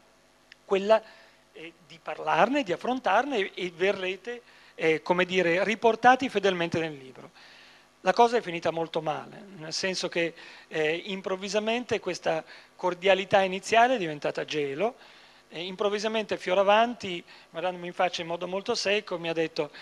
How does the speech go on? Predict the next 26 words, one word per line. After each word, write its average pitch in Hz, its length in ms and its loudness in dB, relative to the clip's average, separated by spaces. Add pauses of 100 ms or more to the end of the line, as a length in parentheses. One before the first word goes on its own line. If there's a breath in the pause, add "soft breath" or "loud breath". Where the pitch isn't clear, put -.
(280 loud breath)
"Beh, 214 260 2
ma 160 1120 0
tu 220 100 0
hai 196 120 4
parlato 196 500 4
con, 170 360 -4
eh, 160 260 -4
Cossiga, 165 800 -4 (380 loud breath)
hai 180 160 -6
sentito 180 480 -10
cosa 160 200 -2
ha - 20 2
detto 170 340 -2
dell'innocenza?" 165 640 -6
Dico: 180 220 -16
"Guarda, 156 400 -8
a 180 60 -20
me 202 140 -12
Cossiga 214 340 -4
ha - 20 0
detto 165 180 -2
che 151 80 -8
tu 196 100 -8
sei 185 120 -4
un 147 60 -12
coglione, 151 600 -6